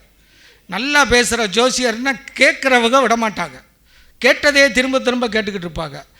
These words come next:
அதுக்கு நம்மளும் பதில் சொல்லிக்கிட்டே இருப்போம். அவங்களுக்கு காது கேட்கலையோ இல்லையோன்னு நம்மளுக்கு யோசிக்க மாட்டோம்.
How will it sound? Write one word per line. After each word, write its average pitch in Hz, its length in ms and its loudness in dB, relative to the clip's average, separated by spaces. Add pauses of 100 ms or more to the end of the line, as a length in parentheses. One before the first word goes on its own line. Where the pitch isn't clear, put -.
(280)
அதுக்கு 269 320 -2
நம்மளும் 262 500 -2
பதில் 220 320 -2
சொல்லிக்கிட்டே 220 420 -2
இருப்போம். 165 380 -6 (560)
அவங்களுக்கு 196 560 -6
காது 254 300 0
கேட்கலையோ 208 720 -6
இல்லையோன்னு 214 600 -6
நம்மளுக்கு 208 320 -4
யோசிக்க 202 420 -6
மாட்டோம். 160 340 -14